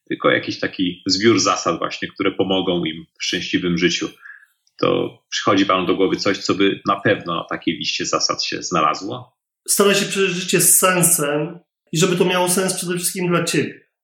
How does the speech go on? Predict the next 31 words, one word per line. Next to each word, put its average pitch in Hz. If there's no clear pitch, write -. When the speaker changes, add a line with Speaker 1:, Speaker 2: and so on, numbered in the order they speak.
Speaker 2:
Ale 170
to 165
właśnie 196
nie 190
znaczy, 202
że 143
to 135
jest 131
egoistyczne. 143
W 156
dużym 175
skrócie, 156
rób 175
rzeczy, 175
przede 160
wszystkim 160
rzeczy, 156
w -
które 135
mocno 156
wierzysz. -
Speaker 1:
Bardzo 104
panu 95
dziękuję, 87
e, 85
za 82
super -
odpowiedzi 90
w -
ogóle. 87
No, 87